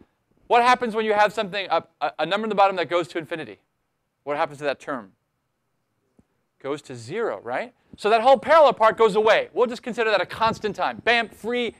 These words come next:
you get it for free. Yielding one over S. So your speed up that you get is not, I don't get ten times faster.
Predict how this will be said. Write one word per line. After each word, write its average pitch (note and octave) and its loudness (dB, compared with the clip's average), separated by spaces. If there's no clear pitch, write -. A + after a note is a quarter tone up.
you A3 -4
get A#3+ 6
it G#3+ 0
for G#3 -8
free. D#3 -12
Yielding A#3+ 2
one D3 -8
over G#3 -4
S. - -6
So - 2
your A#3 4
speed D4+ 0
up C#3+ 4
that - -8
you B3+ -4
get A3 0
is E3 -2
not, B3 -2
I F#3+ -2
don't B3 -2
get - -6
ten G#3 -6
times D#3 -8
faster. E3 -8